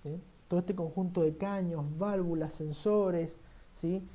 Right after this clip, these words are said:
Medidores de presión, de caudal y demás, porcentaje de agua, todo. La herramienta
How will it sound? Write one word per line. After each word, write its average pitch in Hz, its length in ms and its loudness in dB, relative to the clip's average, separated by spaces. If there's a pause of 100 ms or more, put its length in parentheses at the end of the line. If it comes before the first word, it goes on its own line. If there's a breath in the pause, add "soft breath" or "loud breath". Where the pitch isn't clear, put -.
(300 loud breath)
Medidores 175 420 8
de 180 80 8
presión, 190 640 2
de 160 100 4
caudal 180 560 4
y 170 40 6
demás, 220 360 2 (140)
porcentaje 170 580 2
de 196 120 6
agua, 202 380 4
todo. 175 380 8 (480 loud breath)
La 175 80 4
herramienta 185 720 2